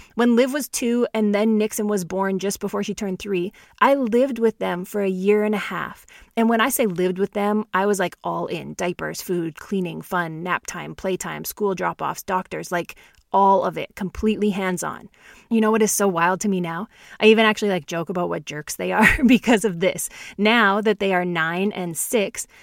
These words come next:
they have no memories of me living there with them. Like, what?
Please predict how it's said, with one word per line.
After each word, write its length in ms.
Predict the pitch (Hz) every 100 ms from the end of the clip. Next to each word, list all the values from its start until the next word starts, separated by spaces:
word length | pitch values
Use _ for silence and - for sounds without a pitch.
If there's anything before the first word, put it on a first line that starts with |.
| -
they 220 | 175 208
have 240 | 254 294 262
no 400 | 185 170 170 196
memories 600 | 180 165 180 202 240 262
of 220 | - 185
me 160 | 180 180
living 380 | 175 170 170 165
there 140 | 160
with 140 | 165
them. 260 | - - 190 _ -
Like, 220 | 196 - _
what? 440 | 180 208 381 -